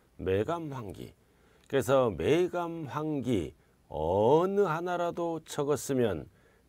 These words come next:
반드시 필수가 뭐예요? 필요경비, 계산공제를 한다. 일명 취공, 취득 당시 기준시가 곱하기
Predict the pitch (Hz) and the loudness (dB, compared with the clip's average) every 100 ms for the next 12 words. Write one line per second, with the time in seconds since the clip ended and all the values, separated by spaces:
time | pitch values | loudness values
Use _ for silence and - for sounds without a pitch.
0 | _ - 110 139 180 185 - 185 - - | _ -4 0 0 0 0 0 -2 -6 -12
1 | 160 - 165 160 151 135 151 214 - _ | -10 -6 -4 -2 0 2 2 0 -2 _
2 | _ _ _ _ - 170 156 139 139 127 | _ _ _ _ -6 2 4 6 6 4
3 | 110 92 64 _ _ _ _ _ - - | 2 0 -4 _ _ _ _ _ -12 0
4 | 98 95 - 185 180 175 165 165 160 151 | 2 2 0 -4 -4 -4 -4 -2 -2 -2
5 | 147 151 98 120 98 82 65 _ _ _ | -2 -4 -4 -4 -2 -2 -4 _ _ _
6 | _ _ - 107 107 135 190 185 - _ | _ _ -2 0 2 2 2 0 -8 _
7 | _ _ _ _ - - - 156 139 135 | _ _ _ _ -8 -4 0 0 0 -4
8 | - _ _ - 104 104 71 - - _ | -10 _ _ -4 0 0 -2 -12 -20 _
9 | _ _ - - 156 135 131 _ - 123 | _ _ -12 -2 2 2 0 _ -2 0
10 | 123 110 - 123 120 113 117 117 113 107 | 0 -2 0 2 2 -2 -4 -2 0 -2
11 | - 104 - - 104 95 98 143 170 127 | -4 -6 -6 -4 -2 -2 -4 -4 -2 -2
12 | 90 | -4